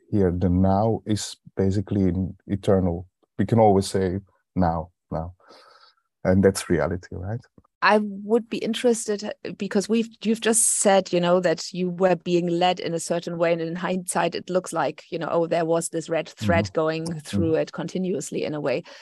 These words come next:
Speaker 2: Um, how would you describe the journey you've taken ever since you left your organization, um, in an operating function? Wha-, I think it would be super interesting to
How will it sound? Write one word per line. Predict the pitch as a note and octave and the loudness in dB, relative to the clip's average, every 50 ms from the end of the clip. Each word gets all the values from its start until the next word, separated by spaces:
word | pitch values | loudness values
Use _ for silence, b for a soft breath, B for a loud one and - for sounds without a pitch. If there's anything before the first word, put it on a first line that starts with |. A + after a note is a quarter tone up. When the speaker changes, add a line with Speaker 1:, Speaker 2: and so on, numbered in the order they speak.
| B B B B A#3 B B _ - | B B B B -20 B B _ -4
Speaker 2:
Um, | F#3+ F#3 F#3+ - - _ _ _ _ | -2 -2 -2 -6 -10 _ _ _ _
how | G3+ G3+ A3 B3 C#4 E4 E4+ | -10 -8 -4 -2 -2 -2 -2
would | C#4+ C4 B3+ C4 B3 - - A#3+ | -2 -2 -2 -2 -2 -4 -4 -4
you | A#3+ A#3 | -2 -2
describe | A3 A3 G3+ F#3+ - - - - G3 F#3+ F#3+ G3 G3 G3 | -2 -2 -4 -4 -4 -8 -4 -2 0 2 2 2 0 0
the | - F#3 | -2 -6
journey | E3 - F#3 F#3 F#3+ F#3+ F#3+ F3+ | -2 2 2 4 4 4 0 0
you've | F3+ F#3 F3 E3 - - | 0 -2 -2 -2 -4 -6
taken | - G3 E3+ E3+ E3+ - F3 E3+ - - | -2 0 0 0 2 0 -2 -2 -2 -4
ever | E3+ F3+ E3+ | -4 -4 -2
since | - - G3 G3 F#3+ - - | -2 -2 -2 -2 -2 -2 -2
you | F3+ E3 | -2 0
left | D#3+ E3 E3 - - - | 2 0 0 0 -4 -2
your | D#3+ E3 - | 0 0 2
organization, | - D3+ D#3 E3 D#3 D#3 D3+ D3+ D#3 D3+ D3 D#3+ D#3 D#3+ D#3+ - - - D3 D3 D3+ D3 D#3+ - - - - | 2 0 -2 -2 -2 -2 0 0 0 0 2 2 2 2 0 -2 -4 -4 -4 -4 -4 -6 -6 -8 -8 -6 -4
um, | E3 D3+ D3+ - | -4 -2 -2 -4
in | - - D#3+ D#3+ | -4 -4 -4 -4
an | D#3+ E3 - | -6 -6 -6
operating | - - - E3+ D3+ D3+ D#3 - D#3 C#3+ - | -6 -4 -2 0 0 0 0 -2 -4 -6 -6
function? | - - - D#3 D#3+ D#3 D3+ D3+ - - - D3+ C#3+ C3+ B B B B B B B B _ _ _ | -8 -6 -6 -6 -6 -6 -8 -8 -10 -10 -8 -8 -10 -12 B B B B B B B B _ _ _
Wha-, | - - F#3+ G3+ - - - - - - - - | -8 -6 -4 -2 -4 -4 -4 -4 -4 -2 0 0
I | G#3+ | 0
think | A3+ C#4+ B3 A#3 | 0 0 0 0
it | G#3+ | 0
would | A3+ G#3+ | -2 -2
be | - A3 | -2 -4
super | - - C#4+ C#4 - | -4 -2 -2 0 0
interesting | - - A3 - - A3 G3+ - - A3 G3+ G3 | 0 2 0 2 2 0 0 2 0 0 -2 0
to | - G#3 | 0 -2